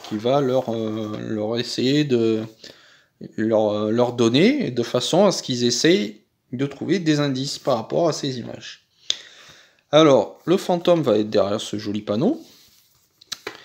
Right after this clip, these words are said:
Il va organiser ici,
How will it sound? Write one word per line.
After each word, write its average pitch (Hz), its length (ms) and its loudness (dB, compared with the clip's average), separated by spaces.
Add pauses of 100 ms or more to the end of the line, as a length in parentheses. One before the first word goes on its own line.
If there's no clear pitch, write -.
(380)
Il 156 220 0
va 147 500 8 (840)
organiser 139 760 2
ici, 131 680 -4